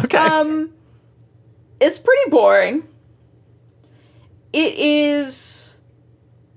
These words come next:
Speaker 2: like, very, very slow paced, and I don't feel like the stakes are ever high enough to make that slow pace pay off. Um, I feel like every, I've never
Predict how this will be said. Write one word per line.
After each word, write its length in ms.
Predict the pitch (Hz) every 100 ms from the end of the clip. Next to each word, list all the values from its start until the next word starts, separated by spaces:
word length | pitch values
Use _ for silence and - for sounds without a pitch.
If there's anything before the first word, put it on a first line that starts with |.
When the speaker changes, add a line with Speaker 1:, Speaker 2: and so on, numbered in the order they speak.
| _ _ _ _ -
Speaker 2:
like, 220 | 277 226
very, 420 | 208 269 277 269
very 300 | 226 220 196
slow 920 | 196 - 226 214 202 190 160 104 - - -
paced, 680 | 285 226 - 208 - - - -
and 140 | 220
I 100 | 208
don't 400 | 185 240 254 -
feel 220 | - 240
like 220 | 226 214 -
the 100 | 208
stakes 580 | - - 285 320 - -
are 180 | 214 -
ever 360 | 247 285 302 302
high 220 | 277 254
enough 440 | 254 254 254 269 - - - _
to 160 | - 269
make 320 | 220 220 233
that 260 | 226 - -
slow 300 | - 202 196
pace 380 | - 190 190 -
pay 300 | - 170 160
off. 520 | - - - - - _ - - _ -
Um, 320 | 196 190 180
I 100 | -
feel 220 | - 247 240
like 180 | 208
every, 540 | 202 202 208 202 196 -
I've 260 | 233 320 254
never 800 | 233 247 247 277 285 285 220